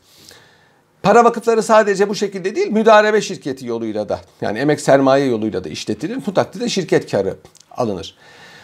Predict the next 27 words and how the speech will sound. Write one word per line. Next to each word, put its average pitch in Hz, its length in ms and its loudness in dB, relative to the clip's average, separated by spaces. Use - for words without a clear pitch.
Arkadaşlar, 233 580 2
bir 370 140 2
vakıf 196 220 -2
harap 202 320 4
olursa, 147 380 -2
yıkılırsa, 123 640 0
harap 135 360 4
olursa 110 240 -6
yani 104 160 -4
kullanılmaz 147 520 -4
hale 98 220 -2
gelirse 120 420 -8
o 254 140 4
vakfın 233 300 0
gallesinden 160 720 -2
bu 180 80 -10
tamirat 143 460 0
yapılır. 101 240 -6
Zaten 117 400 0
vakfın 156 300 -4
gallesinden 139 500 -2
en 220 160 0
önce 160 300 -2
biliyorsunuz 151 480 -4
vakfın 180 480 0
efendim, 139 480 -6
e, 123 580 0